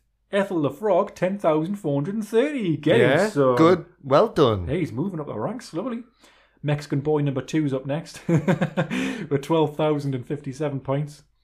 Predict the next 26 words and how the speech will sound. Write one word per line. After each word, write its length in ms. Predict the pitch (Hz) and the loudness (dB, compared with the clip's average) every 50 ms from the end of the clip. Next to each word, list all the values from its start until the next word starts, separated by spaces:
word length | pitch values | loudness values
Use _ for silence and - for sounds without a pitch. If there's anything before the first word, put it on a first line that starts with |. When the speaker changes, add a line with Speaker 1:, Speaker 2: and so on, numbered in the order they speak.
| _ _ _ _ _ _ _ - | _ _ _ _ _ _ _ -12
Speaker 1:
And 100 | 123 110 | -10 -8
we've 80 | 113 107 | -6 -4
got 200 | 113 110 98 - | -4 -6 -6 -8
Chris 1300 | - - 127 113 - - - - - - - - - - - - - - - - - - - - - - | -8 -8 -8 -8 -8 -10 -14 -14 -14 -16 -16 -18 -18 -18 -20 -20 -20 -20 -20 -20 -20 -20 -20 -20 -20 -18
with 120 | - 127 - | -16 -16 -14
twelve 300 | - - 131 120 120 117 | -10 -8 -6 -6 -6 -6
thousand 420 | - 135 127 123 117 117 127 113 - | -8 -10 -8 -8 -8 -10 -12 -14 -14
seven 360 | - - - 147 135 143 131 | -16 -12 -10 -10 -8 -8 -8
hundred 200 | 127 117 120 113 113 | -10 -12 -14 -16 -18
and 80 | 117 - | -16 -10
thirty-four 640 | - 143 135 117 113 104 _ _ - 165 156 147 | -6 -6 -6 -6 -8 -14 _ _ -6 -6 -6 -4
points. 480 | - 147 147 170 202 - - - _ _ _ _ _ _ _ _ _ _ _ _ _ _ _ | -4 -4 -6 -6 -8 -12 -18 -20 _ _ _ _ _ _ _ _ _ _ _ _ _ _ _
Sarah 320 | - - - 131 113 101 95 | -10 -4 -2 -2 -2 -2 -2
Connor, 460 | - - 135 139 131 143 185 196 - _ _ _ _ _ _ _ _ _ _ | 0 0 2 2 2 0 -4 -8 -12 _ _ _ _ _ _ _ _ _ _
thirteen 480 | _ - 165 165 160 147 156 156 147 | _ -6 -4 -4 -4 -4 -6 -8 -8
thousand 460 | 143 147 - 143 131 131 127 127 127 127 | -8 -6 -4 -4 -4 -4 -4 -6 -6 -6
one 140 | 127 123 | -6 -6
hundred 180 | 123 123 113 113 | -6 -8 -10 -10
ninety-six. 760 | 117 113 117 113 120 135 101 - - 165 185 190 - - - | -8 -8 -8 -8 -10 -14 -14 -12 -10 -10 -10 -12 -14 -20 -20
These 180 | - 131 113 | -18 -18 -18
scores 280 | - - - 104 110 107 | -16 -12 -10 -10 -10 -10
are 60 | 101 | -10
mad, 220 | 92 101 113 120 113 | -10 -12 -12 -12 -12
aren't 120 | 117 127 | -12 -12
they? 280 | 123 104 95 _ - 127 | -14 -16 -16 _ -8 -4
Speaker 2:
Mm-hmm. 200 | 127 120 117 110 | -4 -4 -4 -4